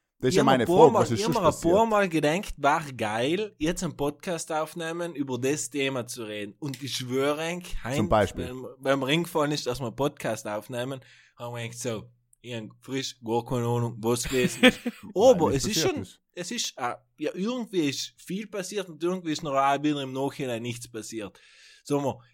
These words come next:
Speaker 2: Krisen, heller leben wir ja grundgenerell grad
Speaker 1: Krisen.
Speaker 2: noch und nöcher, der Strompreis, Gaspreis, äh,
Speaker 1: Inflation.
Speaker 2: Ministerpräsident, da haben wir keinen mehr,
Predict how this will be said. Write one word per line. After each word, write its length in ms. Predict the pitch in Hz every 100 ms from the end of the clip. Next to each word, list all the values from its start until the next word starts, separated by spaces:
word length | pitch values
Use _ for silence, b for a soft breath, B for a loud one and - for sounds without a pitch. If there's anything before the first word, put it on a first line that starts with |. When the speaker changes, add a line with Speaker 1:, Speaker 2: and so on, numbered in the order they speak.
| _
Speaker 2:
Krisen, 540 | - 143 196 208 208
heller 280 | 160 147 156
leben 260 | 143 151 147
wir 120 | 135
ja 180 | 131 123
grundgenerell 920 | 117 131 131 123 123 127 113 117 110
grad 240 | 110 113 104
Speaker 1:
Krisen. 320 | - 101 101
Speaker 2:
noch 220 | 131 123
und 180 | 127 113
nöcher, 380 | 143 151 151 143
der 240 | 123 120 117
Strompreis, 720 | - 135 143 135 131 131 123
Gaspreis, 720 | 131 123 123 - 123 117 117 - b b b b b b b b -
äh, 160 | 139
Speaker 1:
Inflation. 180 | 139 107
Speaker 2:
Ministerpräsident, 920 | 104 175 113 151 156 151 151 151 156 156
da 40 |
haben 120 | 151 147
wir 120 | -
keinen 320 | 151 151 143
mehr, 340 | 143 135 131